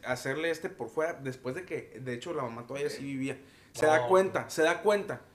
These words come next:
Speaker 1: Ella recuerda el temor que tenía su hijo, o sea,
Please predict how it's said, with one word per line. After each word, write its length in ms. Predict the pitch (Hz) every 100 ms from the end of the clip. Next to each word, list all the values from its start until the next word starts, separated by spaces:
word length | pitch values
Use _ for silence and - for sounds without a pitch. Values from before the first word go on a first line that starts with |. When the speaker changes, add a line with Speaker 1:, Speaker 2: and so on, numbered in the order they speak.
| _
Speaker 1:
Ella 360 | - 151 160 135 -
recuerda 540 | 139 - 156 170 190
el 160 | 165 143
temor 300 | 143 139 160
que 80 | -
tenía 300 | 139 135 156
su 180 | 151 131
hijo, 280 | 135 170 139 - -
o 100 | 123
sea, 140 | 127